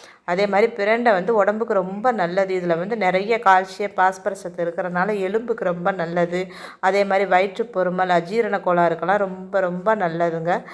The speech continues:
அப்ப பிரண்டை வந்து இந்த மெனோபாஸ் டயத்துல எல்லாம் பீரியட் ப்ராப்ளம் எல்லாத்துக்குமே பிரண்டை வந்து ரொம்ப நல்லது. நம்ம அடிக்கடி சாப்பிட முடியலைனாலும் நம்ம வந்து கீரைக்காரர்கிட்ட சொல்லி வச்சோம்னா அவங்க கொண்டு வர்றப்ப எப்பயாவது ஒரு தரமாவது வாங்கி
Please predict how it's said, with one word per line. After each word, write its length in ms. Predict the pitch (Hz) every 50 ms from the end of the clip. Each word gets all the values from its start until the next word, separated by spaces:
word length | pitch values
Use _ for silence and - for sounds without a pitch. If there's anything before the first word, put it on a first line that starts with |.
| - - - - _
அப்ப 360 | - - 185 180 180 190 196 190
பிரண்டை 460 | 190 190 202 208 214 220 220 220 196
வந்து 280 | 180 180 185 202 254 262 254 233 208 196 185 180 180 180 175
இந்த 160 | 175 175 180 175
மெனோபாஸ் 540 | 175 180 185 196 208 208 202 190 190 190 -
டயத்துல 420 | 185 175 175 170 175 170 175 175 175
எல்லாம் 220 | 180 214 226 214 190 - - - _ _ _ _ _ _ _ _ _ _ _ -
பீரியட் 300 | 214 214 208 196 - -
ப்ராப்ளம் 380 | 180 180 175 175 175 185 190
எல்லாத்துக்குமே 640 | 190 190 208 214 220 214 214 214 185 180 185 226 254
பிரண்டை 400 | 247 240 220 208 220 233 233 233
வந்து 200 | 202 190 214 262
ரொம்ப 280 | 254 208 196 202 226
நல்லது. 340 | 220 202 180 180 196 196 190
நம்ம 200 | 185 180 180 180
அடிக்கடி 380 | 170 175 214 - - 240 269 294
சாப்பிட 380 | - - 220 208 220 220 - 240
முடியலைனாலும் 720 | 208 196 196 202 208 214 202 202 190 185 175 180 220 320 185 - - - - - - -
நம்ம 220 | 214 214 214 208
வந்து 200 | 196 190 196 190
கீரைக்காரர்கிட்ட 600 | 190 190 247 247 233 233 214 196 185 185 180 190
சொல்லி 260 | 190 - 208 214 220 233
வச்சோம்னா 360 | 202 190 - 185 190 220 254
அவங்க 160 | 262 233 226
கொண்டு 200 | 202 202 214 233
வர்றப்ப 340 | 240 220 190 175 180 175 262 277
எப்பயாவது 460 | 247 196 - - 202 208 208 226 254 262
ஒரு 160 | 247 208 202
தரமாவது 460 | 202 202 202 196 202 196 202 220 277
வாங்கி 480 | 247 220 196 196 196 190 196 196 240